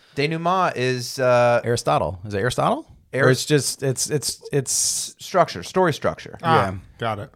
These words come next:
Speaker 1: So, um, it's kind of the, you know, after the climax.
Speaker 3: Okay.
Speaker 1: Um, I have to, yeah, after the climax is
Speaker 3: Okay.
Speaker 1: the denouement. Right?
Speaker 3: What,
Speaker 2: It's,
Speaker 3: but
Speaker 2: it's
Speaker 3: what
Speaker 2: the
Speaker 3: is
Speaker 2: fall-,
Speaker 3: it? All
Speaker 2: it's
Speaker 3: I
Speaker 2: the,
Speaker 3: know is
Speaker 2: it's
Speaker 3: when it
Speaker 2: the falling action,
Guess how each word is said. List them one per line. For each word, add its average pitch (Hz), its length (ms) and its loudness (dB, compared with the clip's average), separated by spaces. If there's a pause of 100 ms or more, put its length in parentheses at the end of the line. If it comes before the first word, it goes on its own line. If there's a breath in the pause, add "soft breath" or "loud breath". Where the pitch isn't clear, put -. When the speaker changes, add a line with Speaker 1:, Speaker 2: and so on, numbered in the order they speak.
Speaker 1:
So, 151 640 2
um, 120 680 2 (540)
it's 139 240 -4
kind 147 300 -2
of 127 180 -4
the, 131 460 0 (100)
you 151 140 -8
know, 120 240 -2 (100)
after 123 300 4
the 117 80 -4
climax. 113 800 -4 (140)
Speaker 3:
Okay. 123 320 -2 (440)
Speaker 1:
Um, 104 720 0 (200)
I 107 120 -4
have 110 260 -4
to, 107 360 -8
yeah, 147 140 4
after 117 300 2
the 120 100 -10
climax 107 520 -4
is 117 180 -2
Speaker 3:
Okay. 117 120 0
Speaker 1:
the 123 60 -2
denouement. 110 580 -4 (960)
Right? 117 200 -2
Speaker 3:
What, 165 100 4
Speaker 2:
It's, 190 120 -4
Speaker 3:
but 151 100 6
Speaker 2:
it's 151 80 6
Speaker 3:
what 151 120 8
Speaker 2:
the 156 60 8
Speaker 3:
is 180 60 8
Speaker 2:
fall-, 135 140 10
Speaker 3:
it? 110 60 2
All 135 200 6
Speaker 2:
it's 135 40 6
Speaker 3:
I - 20 6
Speaker 2:
the, 131 40 2
Speaker 3:
know 131 160 4
is 120 100 0
Speaker 2:
it's 131 120 0
Speaker 3:
when 120 100 2
it 117 40 -4
Speaker 2:
the 135 120 8
falling 165 520 2
action, 71 520 -10